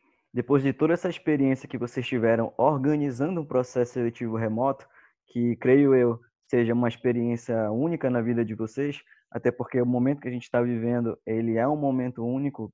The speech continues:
onde a gente, é, tem que realmente pensar fora da caixa, organizar coisas novas,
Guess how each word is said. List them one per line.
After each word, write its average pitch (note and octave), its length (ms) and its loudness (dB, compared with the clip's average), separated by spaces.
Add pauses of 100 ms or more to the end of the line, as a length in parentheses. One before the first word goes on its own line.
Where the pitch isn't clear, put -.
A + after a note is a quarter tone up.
onde A2+ 180 -4
a A#2 40 -2
gente, A#2 480 -6 (340)
é, A2 260 2
tem D3+ 200 -2
que D3+ 220 -2
realmente C#3 460 2
pensar B2+ 380 -2
fora B2 220 -2
da A#2+ 120 -2
caixa, C3 440 -4
organizar A#2 420 -2
coisas A#2 340 -4
novas, A#2+ 340 -2